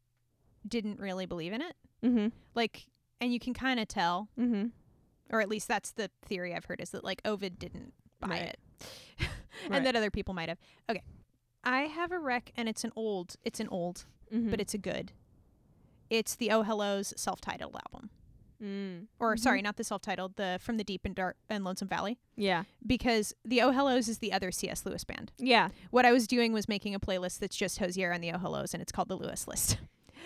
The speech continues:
Speaker 2: Yeah, there you go.
Speaker 1: Yeah.
Speaker 2: That's all you
Speaker 1: Um,
Speaker 2: need.
Speaker 1: yeah. So they have done, like, songs about C S Lewis's work.
Speaker 2: I know. I'm like, "Okay," but also, like, they were heavily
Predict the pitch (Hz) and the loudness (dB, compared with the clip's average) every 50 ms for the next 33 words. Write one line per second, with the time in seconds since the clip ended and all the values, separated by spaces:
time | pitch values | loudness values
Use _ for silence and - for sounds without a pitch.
0 | 339 - 233 254 247 220 202 185 170 175 175 190 208 196 175 190 - 247 240 185 | -4 2 6 8 8 8 6 4 2 0 0 2 2 2 2 0 0 -2 -2 -2
1 | 147 - - - 226 311 359 - 349 269 247 240 277 330 254 214 233 262 269 415 | -2 -4 -4 4 6 8 10 10 10 8 8 6 6 4 4 4 2 0 0 2
2 | 466 262 175 - - - - - 277 269 269 233 - _ _ _ _ _ 262 254 | 0 0 0 -4 -8 -6 -2 0 2 2 2 0 -4 _ _ _ _ _ 2 2
3 | 262 277 269 302 254 - 262 247 247 247 240 220 214 - - - - - - - | 2 4 2 0 0 0 0 0 0 0 -2 -4 -6 -8 -10 -14 -20 -20 -18 -14
4 | - - - - _ - - - 254 226 214 214 208 196 190 - - - 220 190 | -12 -12 -12 -8 _ 2 4 6 6 6 6 4 0 -2 -6 -6 -4 -2 -2 0
5 | - 185 175 185 185 180 - - - - - 277 202 214 214 - 240 214 190 185 | 0 2 2 2 0 -2 -4 -4 0 2 4 4 4 2 0 0 0 0 0 0
6 | - 185 196 - 208 - - - - - - 285 359 320 269 226 403 294 294 277 | -2 -4 -4 -2 -2 -2 -2 -4 -8 2 6 6 8 8 8 8 8 8 8 6
7 | 254 - - 320 - 269 240 185 - - - - - 262 233 - 262 254 262 247 | 4 4 4 4 4 6 4 4 4 0 -4 2 6 6 8 10 10 10 10 8
8 | - 262 247 240 226 233 226 226 - - 294 294 294 247 233 226 185 185 202 185 | 6 6 6 6 6 4 2 2 2 4 4 6 6 6 8 6 6 4 4 2
9 | 175 170 165 | 0 -2 -4